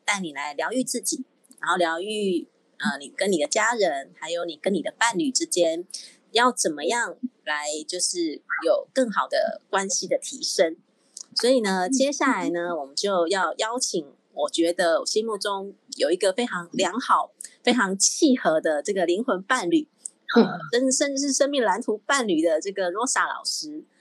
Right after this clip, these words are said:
Speaker 1: 我们要邀请Rosa老师来跟我们谈一下伴侣之间的关系，好不好？
Speaker 2: 嗯。
Speaker 1: 那我们来掌声欢迎我们的Rosa老师。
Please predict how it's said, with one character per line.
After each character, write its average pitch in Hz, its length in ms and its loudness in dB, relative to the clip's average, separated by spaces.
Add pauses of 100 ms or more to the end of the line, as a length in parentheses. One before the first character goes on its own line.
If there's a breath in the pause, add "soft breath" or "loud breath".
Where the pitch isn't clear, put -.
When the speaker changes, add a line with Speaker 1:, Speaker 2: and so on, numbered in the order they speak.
(180)
Speaker 1:
我 170 100 2
们 185 80 0
要 262 180 2
邀 240 180 0
请 170 320 -4
Rosa 208 320 0
老 - 60 -8
师 - 160 -4
来 175 160 -2
跟 202 140 -6
我 185 40 -2
们 143 220 -6
谈 156 260 -12
一 170 60 -8
下 190 320 -2 (560)
伴 277 180 2
侣 170 140 2
之 196 140 -4
间 196 80 -2
的 175 100 0
关 160 260 -4
系， 151 440 -8 (300)
好 147 100 0
不 170 60 -2
好？ 175 240 0
Speaker 2:
嗯。 - 40 -2
Speaker 1:
那 233 120 -2
我 196 40 -6
们 175 100 -6
来 156 220 -6
掌 160 260 -4
声 302 360 -2
欢 285 200 0
迎 262 120 0
我 208 100 -2
们 180 220 -6
的 180 480 0
Rosa 240 640 2
老 170 100 -4
师。 - 220 -2